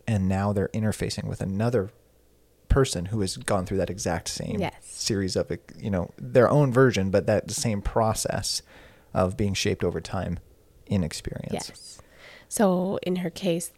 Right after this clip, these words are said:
Speaker 2: the other humans would be her parents, right?
Speaker 1: Right.
Speaker 2: And recognize that when we say there's no villain or hero, we're saying that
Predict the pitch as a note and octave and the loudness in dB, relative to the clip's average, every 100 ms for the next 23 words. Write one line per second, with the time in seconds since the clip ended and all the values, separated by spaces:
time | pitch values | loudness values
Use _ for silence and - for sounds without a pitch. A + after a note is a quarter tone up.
0 | - G#3 E3+ E3+ E3+ E3+ F3 - G3 G3 | -6 -2 0 0 0 0 0 -2 0 2
1 | F#3 F#3 E3 E3 E3 - - G#3+ - - | 2 0 -4 -4 -6 -6 -2 -2 -2 -4
2 | F3 - F2+ - - - - - - - | -4 0 0 0 -4 -14 -20 -20 -20 -12
3 | - G#3+ F3+ F3 G3 F#3 F3 F#3+ F#3+ F3 | -2 0 2 0 0 0 0 0 0 0
4 | G#3 G3 F#3 F#3 F3+ F#3+ F#3 F#3 - C4 | 0 0 0 -2 0 -2 -2 -4 -4 0
5 | C4+ - - - - - - - - _ | 0 -2 -6 -8 -10 -20 -20 -20 -20 _
6 | - F3+ - G3 F#3 - | -8 -4 0 0 0 -2